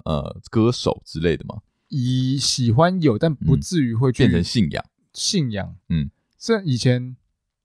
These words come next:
Speaker 2: 我大学有疯过少女时代。
Speaker 1: 嗯。
Speaker 2: 对，你知道
Speaker 1: 啊，
Speaker 2: 少女时代。
Speaker 1: 我知道，我知道，
Speaker 2: 对，对，
Speaker 1: 我知道。
Speaker 2: 对。但是，
Speaker 1: 嗯。
Speaker 2: 呃，我，我身旁，
Speaker 1: 听说你还会跳他们的舞步。
Speaker 2: 以前会。
Speaker 1: 我很想看，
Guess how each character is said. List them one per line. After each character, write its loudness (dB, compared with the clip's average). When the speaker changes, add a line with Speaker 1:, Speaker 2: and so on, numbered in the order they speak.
Speaker 2:
我 -2
大 4
学 0
有 -2
疯 -6
过 -2
少 0
女 -4
时 -10
代。 -6
Speaker 1:
嗯。 0
Speaker 2:
对， -4
你 -10
知 -10
道 0
Speaker 1:
啊， 6
Speaker 2:
少 4
女 2
时 -2
代。 6
Speaker 1:
我 -4
知 -6
道， 2
我 -2
知 -
道， -
Speaker 2:
对， -6
对， -8
Speaker 1:
我 -8
知 -4
道。 -2
Speaker 2:
对。 2
但 2
是， 6
Speaker 1:
嗯。 -6
Speaker 2:
呃， -8
我， -6
我 2
身 2
旁， 2
Speaker 1:
听 4
说 8
你 6
还 4
会 6
跳 2
他 2
们 4
的 4
舞 -4
步。 -6
Speaker 2:
以 2
前 0
会。 0
Speaker 1:
我 2
很 4
想 2
看， 0